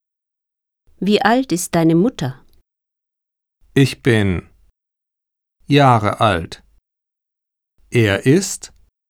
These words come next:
Speaker 2: sie ist.
Speaker 1: Was bist du? Was ist dein Vater von Beruf? Was ist deine Mutter von Beruf?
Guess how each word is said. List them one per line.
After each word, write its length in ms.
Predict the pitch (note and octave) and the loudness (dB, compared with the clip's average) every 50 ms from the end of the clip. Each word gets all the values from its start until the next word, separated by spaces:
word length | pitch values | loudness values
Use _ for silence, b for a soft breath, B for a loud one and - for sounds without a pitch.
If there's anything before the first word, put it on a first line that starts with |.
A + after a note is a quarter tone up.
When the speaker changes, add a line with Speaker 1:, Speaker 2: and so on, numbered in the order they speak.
| _ _ _ _ _ _ _ _ _ _ _ _ _ _ _ _ | _ _ _ _ _ _ _ _ _ _ _ _ _ _ _ _
Speaker 2:
sie 420 | _ - D3 C#3+ E3 G3 G3+ F#3 | _ -6 -4 -2 0 0 0 0
ist. 540 | B2+ D#2+ F2 F#2+ F2 - - - _ - - _ _ _ _ _ _ _ _ _ _ _ _ _ _ _ _ _ _ _ _ _ _ _ _ _ - _ | 0 -2 -4 -8 -8 -8 -10 -12 _ -16 -20 _ _ _ _ _ _ _ _ _ _ _ _ _ _ _ _ _ _ _ _ _ _ _ _ _ -16 _
Speaker 1:
Was 280 | F#3+ B3 C4 - - | -2 -2 -2 -2 -6
bist 420 | _ _ C#4+ D#4 - - - - - | _ _ -6 -6 -4 -8 -10 -8 -6
du? 240 | C#3 C3 B2 A#2+ C3 _ _ _ _ _ _ _ _ _ _ _ _ _ _ _ _ _ _ _ _ _ _ _ _ _ _ _ | -6 -6 -6 -8 -10 _ _ _ _ _ _ _ _ _ _ _ _ _ _ _ _ _ _ _ _ _ _ _ _ _ _ _
Was 240 | G3+ A#3 C#4+ - | -2 -2 -2 0
ist 280 | - C4+ B3+ - - - | -2 -2 -2 -4 -2 0
dein 200 | G#3+ G#3 G3+ G3 | 0 2 2 0
Vater 480 | F#3+ - - G#3+ A3+ A#3 A3+ - A3+ G#3+ | -2 -2 -4 -2 -2 -2 -2 -4 -6 -6
von 260 | - - G3 G3+ G3+ | -2 -2 0 0 0
Beruf? 640 | F#3 G3 F#3 F#3 G#3+ G#3 D#3 B2+ - - - - _ _ _ _ _ _ _ _ _ _ _ _ _ _ _ _ _ _ _ _ _ _ _ _ _ _ _ _ _ | 0 -2 -4 -2 -4 -4 -4 -6 -10 -16 -20 -20 _ _ _ _ _ _ _ _ _ _ _ _ _ _ _ _ _ _ _ _ _ _ _ _ _ _ _ _ _
Was 240 | - G#3 B3+ - - | -2 0 0 0 0
ist 220 | C#4 - - - | -4 -4 -2 0
deine 240 | A3 G#3+ A3 G#3+ G#3 | 0 2 2 2 2
Mutter 420 | G3+ G#3+ C4 C#4 _ - E3+ D#3 | 4 2 2 0 _ -2 -4 -4
von 320 | D3+ - - C#3+ C3+ C3 B2+ | -4 -6 -6 -4 -4 -2 -4
Beruf? 580 | C3 C3 B2 - B2+ B2 B2 - - - - | -6 -6 -6 -8 -10 -10 -10 -16 -20 -20 -20